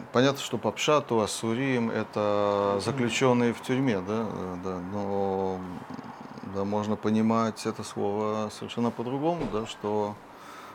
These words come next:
Speaker 1: Асурим — это, э, те, которым что-то запрещено, да? Если читать это Исурим, так это будут сами запреты, да? Но, э, если читать, как написано, как, э, принято читать, да, Асурим, так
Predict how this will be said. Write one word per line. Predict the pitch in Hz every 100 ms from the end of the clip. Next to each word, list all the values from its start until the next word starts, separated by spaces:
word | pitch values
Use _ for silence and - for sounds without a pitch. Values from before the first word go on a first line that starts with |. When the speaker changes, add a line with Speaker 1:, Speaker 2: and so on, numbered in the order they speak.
| - 92
Speaker 1:
Асурим — | - - 117 143 151 127
это, | 117 120 117 117 -
э, | 110 107 104 101 101
те, | - 127
которым | - 113 123 117 120 120 113
что-то | - 120 107 107
запрещено, | 117 123 117 - 175 190 95
да? | 98 113 160 165 - - - -
Если | 143 135 120
читать | - - 120 113
это | - 120
Исурим, | 143 139 - 127 117 117 120
так | 113 -
это | 107 110 107
будут | 107 113 107
сами | - 165 170 117
запреты, | 104 - 101 90 - 92
да? | 110 113
Но, | 104 104 101 98 - - - - - - -
э, | 101 95 95 95 95 95 101
если | 104 - 110 104 101
читать, | - 95 117 110
как | - 107 -
написано, | 110 - - - 117 113 120
как, | - 101 -
э, | 101
принято | 98 139 165 147
читать, | - - 110 113 -
да, | 101 98
Асурим, | - 120 139 196
так | 170 -